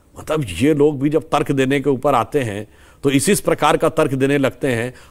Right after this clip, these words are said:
हम तो बहुत साफ करें, हमारी तरफ कोई कन्फ्यूजन नहीं। हमारी नीति, हमारा नेतृत्व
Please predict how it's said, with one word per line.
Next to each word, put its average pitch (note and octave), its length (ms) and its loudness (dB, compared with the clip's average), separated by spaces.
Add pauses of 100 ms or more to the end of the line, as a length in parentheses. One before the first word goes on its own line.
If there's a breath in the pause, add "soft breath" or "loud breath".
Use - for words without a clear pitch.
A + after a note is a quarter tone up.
हम D3+ 180 -2
तो D#3 140 0
बहुत C3+ 160 0
साफ G#2+ 280 -2
करें, D#2+ 200 -10
हमारी D3 340 0
तरफ F3+ 180 -2
कोई E3 140 0
कन्फ्यूजन F#2+ 420 -6
नहीं। C2+ 180 -18 (360)
हमारी A#2+ 380 0
नीति, C3+ 400 -2 (960)
हमारा G#2+ 260 -2
नेतृत्व A#2+ 840 -4